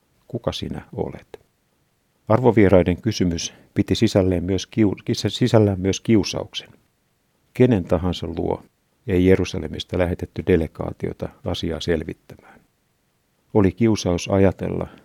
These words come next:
että minut on piireissä noteerattu. En ole vallanpitäjille aivan yhdentekevä. Mutta Johannes on valveilla ja tunnistaa kiusauksen tehdä itsestään suurempaa numeroa kuin on tarpeellista.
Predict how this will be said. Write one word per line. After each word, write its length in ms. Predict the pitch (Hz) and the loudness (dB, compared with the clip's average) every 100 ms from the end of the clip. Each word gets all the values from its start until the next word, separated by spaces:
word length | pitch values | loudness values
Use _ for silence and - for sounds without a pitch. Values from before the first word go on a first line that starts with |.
| _ - | _ -8
että 300 | 101 - - | -8 -6 -4
minut 360 | 92 92 - - | -2 -2 -4 -10
on 100 | 87 | -2
piireissä 520 | 101 90 82 80 90 | 0 2 0 -2 -4
noteerattu. 760 | 90 85 85 78 - _ _ - _ _ _ _ _ _ _ - | -4 -6 -8 -8 -12 _ _ -20 _ _ _ _ _ _ _ -4
En 140 | 92 | -2
ole 220 | 92 92 87 | 0 0 2
vallanpitäjille 840 | 101 90 76 80 - 80 80 80 - _ - | 2 2 -2 -6 -4 -2 -2 -4 -8 _ -8
aivan 280 | 95 90 90 | -4 -4 -4
yhdentekevä. 760 | 92 82 71 - 76 - - _ _ _ _ _ _ _ _ _ _ _ _ - | -4 -4 -8 -10 -12 -12 -16 _ _ _ _ _ _ _ _ _ _ _ _ -8
Mutta 160 | - | 0
Johannes 420 | 110 127 110 92 | 2 2 2 0
on 80 | 92 107 | -4 0
valveilla 580 | 107 92 87 87 87 85 _ _ 104 | 0 0 -4 -4 -6 -8 _ _ -8
ja 60 | |
tunnistaa 580 | - 113 92 80 - 78 | -2 -2 -2 -4 -6 -6
kiusauksen 840 | - 90 85 87 85 - - 80 - _ _ | -2 -4 -4 -10 -10 -10 -10 -12 -18 _ _
tehdä 260 | 98 87 87 | -2 0 0
itsestään 600 | 98 - 87 - 87 78 | -2 -4 -8 -8 -12 -8
suurempaa 540 | - 95 82 78 80 | -4 -2 -2 -4 -8
numeroa 540 | 80 85 80 - 82 - _ _ _ _ _ - | -6 -6 -8 -10 -14 -14 _ _ _ _ _ -6
kuin 180 | 87 | -6
on 100 | 78 - | -6 -4
tarpeellista. 760 | 80 - - - - - - | -6 -6 -10 -10 -12 -16 -18